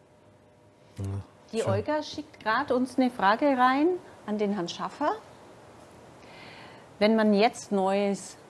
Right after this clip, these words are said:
Speaker 2: mutig plant, welche betriebswirtschaftlichen Gefahren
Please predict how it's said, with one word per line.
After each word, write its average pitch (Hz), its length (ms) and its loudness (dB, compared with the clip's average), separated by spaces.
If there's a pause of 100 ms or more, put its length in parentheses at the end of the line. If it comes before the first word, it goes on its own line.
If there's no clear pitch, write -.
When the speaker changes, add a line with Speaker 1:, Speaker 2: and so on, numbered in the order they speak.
(280)
Speaker 2:
mutig 262 480 6
plant, 190 560 6 (720)
welche 208 380 6
betriebswirtschaftlichen 220 1300 0
Gefahren 190 800 0